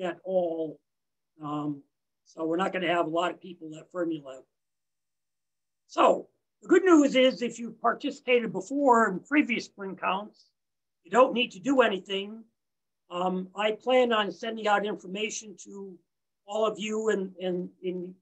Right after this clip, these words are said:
the areas and the captain in another week or so. So, um, if you have participated before, you're already signed up, and you should expect a, a, a email from me and then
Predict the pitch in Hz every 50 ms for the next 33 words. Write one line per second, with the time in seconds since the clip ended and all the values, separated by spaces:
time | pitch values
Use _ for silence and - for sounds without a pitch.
0 | _ - 175 165 170 196 214 214 214 226 226 214 208 202 185 - 175 175 175 170
1 | - _ _ _ _ _ _ _ 175 170 180 180 - 220 233 214 220 - _ 202
2 | 190 196 190 190 185 180 175 180 185 202 196 190 190 175 175 208 214 - - 240
3 | 220 - 240 240 247 254 277 277 - _ _ _ _ _ _ _ _ _ _ _
4 | _ _ _ _ _ - 196 190 190 190 185 190 190 190 - - 160 175 180 180
5 | 180 180 175 175 175 175 170 175 208 202 - 214 190 156 214 214 214 214 226 214
6 | - 214 - - 196 196 190 185 190 156 - _ 220 214 208 208 208 196 185 196
7 | 208 202 196 202 202 175 - 190 196 202 202 196 185 196 - - - _ - 175
8 | 165 160 156 151 - _ _ _ _ _ _ _ _ _ _ _ _ 185 - -
9 | 202 190 185 185 - - - 226 220 - - 185 185 - _ _ - 165 160 156
10 | 151 156 - _ _ _ _ _ 151 151 151 170 - 220 240 220 214 214 220 220
11 | 180 - - 190 180 190 202 214 240 240 233 214 175 180 185 185 185 165 151